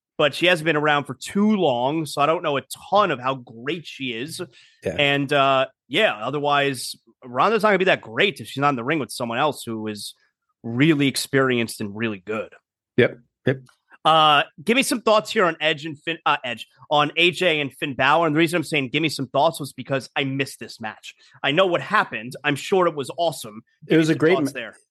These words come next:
Speaker 2: Yeah, it's a great, it was a great match. I don't remember any, like, particular spots that, like, blew me away, but the whole match itself was good. My, my main thing from this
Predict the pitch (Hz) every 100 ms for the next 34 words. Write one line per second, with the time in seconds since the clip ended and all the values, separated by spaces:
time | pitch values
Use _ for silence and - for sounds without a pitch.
0 | _ - 202 170 156 139 156 165 160 156
1 | 139 147 151 131 131 131 - - - 160
2 | - 151 180 185 170 165 160 151 143 131
3 | - 135 131 139 147 127 - 120 123 127
4 | - 113 117 104 120 117 113 101 123 131
5 | 104 107 135 120 104 110 120 - 98 -
6 | 113 123 135 151 131 160 156 151 - 135
7 | 143 151 147 175 220 208 - 156 131 -
8 | 131 117 123 117